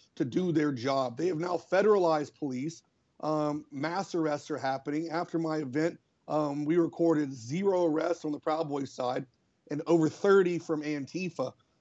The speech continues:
Um, and a-, and after we've left, it's still continuing. They are still mass arresting, um, these people. It's been a hundred plus days, and Portlanders wanna get back to being normal. Um, I don't,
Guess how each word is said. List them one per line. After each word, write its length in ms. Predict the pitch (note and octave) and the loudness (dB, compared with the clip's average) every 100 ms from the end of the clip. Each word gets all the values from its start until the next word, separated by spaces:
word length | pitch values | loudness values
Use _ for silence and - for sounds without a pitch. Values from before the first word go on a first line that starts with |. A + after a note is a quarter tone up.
| _ - | _ -2
Um, 280 | D3 D3+ - | 0 0 -2
and 300 | D3+ D3+ D3+ D3+ _ - | 0 2 2 -2 _ -2
a-, 240 | D3 D3+ - - | 0 0 -4 -8
and 200 | D3 D#3 | -6 -2
after 280 | E3+ F3+ F3+ | -2 0 0
we've 180 | F3 | 0
left, 340 | D3 G#3 F3 - | 2 2 0 -2
it's 180 | D#3+ D3 | -8 -6
still 240 | - F#3+ | 2 2
continuing. 600 | F3+ E3 E3 G3 E3+ C3 | 2 -2 -2 -2 -2 -2
They 100 | C#3 | -4
are 100 | D3+ | -4
still 320 | D3 - F3 | -4 -2 0
mass 380 | E3 D3+ D#3 C#3 | 0 0 -2 -2
arresting, 600 | D#3 C#3+ C#3+ - C#3+ C#3+ _ _ - | -2 0 -2 -2 -4 -4 _ _ -6
um, 220 | D3 C#3 | -4 0
these 180 | C#3+ D3+ | -2 -2
people. 360 | - G#3 D3 C#3 | -4 -4 -2 -4
It's 80 | |
been 140 | - D#3+ | -2 -2
a 40 | |
hundred 260 | - C4 B3+ | 0 2 2
plus 260 | G#3+ G#3 | 4 2
days, 380 | D#3 G3+ F3 C3+ - _ | 0 4 4 4 -2 _
and 140 | E3 D3+ | 4 6
Portlanders 380 | G#3 A#3+ A3+ F#3+ | 6 8 6 4
wanna 180 | G3 | 2
get 140 | F3 D#3+ | 0 0
back 200 | E3+ F3 | 0 -2
to 60 | D#3 | 2
being 240 | D#3 D3 | 2 2
normal. 400 | D3+ D#3+ C#3+ B2+ _ _ - | 2 0 0 -6 _ _ -4
Um, 280 | D3 D3 D3 | 2 2 2
I 100 | D3+ | 0
don't, 260 | F#3+ G3+ F#3 | 2 0 -6